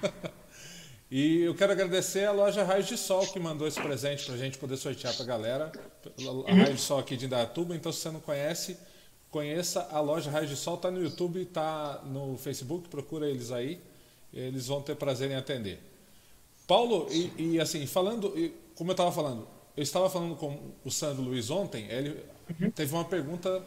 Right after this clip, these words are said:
Speaker 1: falando se os processos dos pontos ele encarava como uma psicografia, né, de escrever
Speaker 2: Hum.
Speaker 1: ponto.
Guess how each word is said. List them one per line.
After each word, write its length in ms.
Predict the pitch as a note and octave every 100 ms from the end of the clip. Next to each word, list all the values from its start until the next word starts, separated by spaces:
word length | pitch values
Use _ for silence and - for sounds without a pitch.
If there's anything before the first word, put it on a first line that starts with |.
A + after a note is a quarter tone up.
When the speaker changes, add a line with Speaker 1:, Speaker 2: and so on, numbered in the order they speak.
| -
Speaker 1:
falando 360 | - C#3+ C#3+ C#3+
se 640 | D3 - D#3+ D3+ C#3 B2 - - - -
os 140 | C#3
processos 480 | F#3 D3+ G3 G3 D#3+
dos 180 | D3 -
pontos 380 | F3+ G#3 -
ele 140 | D3 E3+
encarava 400 | E3 D3 D#3 D#3
como 180 | E3+ E3
uma 60 |
psicografia, 880 | D#3 - - E3 E3 D3+ - B2 G2+ - - - - - - -
né, 120 | B2+
de 60 | -
escrever 400 | - C4+ A3+ B2+
Speaker 2:
Hum. 40 |
Speaker 1:
ponto. 380 | D3 C3 - F#2+